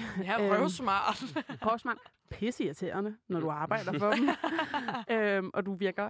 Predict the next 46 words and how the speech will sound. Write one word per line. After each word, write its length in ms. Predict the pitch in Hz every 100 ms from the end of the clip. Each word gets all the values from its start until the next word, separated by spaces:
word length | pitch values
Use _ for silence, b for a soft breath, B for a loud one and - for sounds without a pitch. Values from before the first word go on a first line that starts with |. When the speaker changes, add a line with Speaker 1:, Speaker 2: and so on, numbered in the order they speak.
| - -
Speaker 2:
virkelig 480 | 156 262 285 196
dum, 160 | 185 185 _
når 140 | 190 170
Birgitte 360 | 180 196 190
tager 220 | 208 180
telefonen 640 | 180 180 170 185 202 208 220
fra 260 | - 180
Dansk 280 | 185 185 -
Retursystem 560 | 180 208 - - 185 -
og 80 |
spørger, 220 | - 180 180
hvem 140 | 180
du 100 | 175
arbejder 360 | 170 185 208 185
for. 220 | 190 185 b b b b b b 214
Men 120 | 202
det 100 | 233
var 60 | 233
udelukkende 440 | 220 208 190 190
frygt, 400 | - 196 196 - -
og 140 | 185 -
apropos 380 | 185 175 - 185
det 80 | 175
der 80 |
med 120 | 170 175
faktisk 320 | 175 170 185
at 80 | 170
snakke 300 | 180 - -
rigtig 200 | 175 175
grimt 220 | 180 -
til 120 | -
hinanden, 440 | 175 175 - 185 185 _ _ _
der 80 | 190
kan 100 | -
jeg 60 | 180
huske, 280 | 190 - - b b b -
det 60 | 240
er 40 |
det 120 | 208
sted, 120 | -
jeg 40 | 190
er 40 |
blevet 200 | 185 180
råbt 220 | 175 - _ _
mest 440 | 202 202 196 - -
af. 160 | 165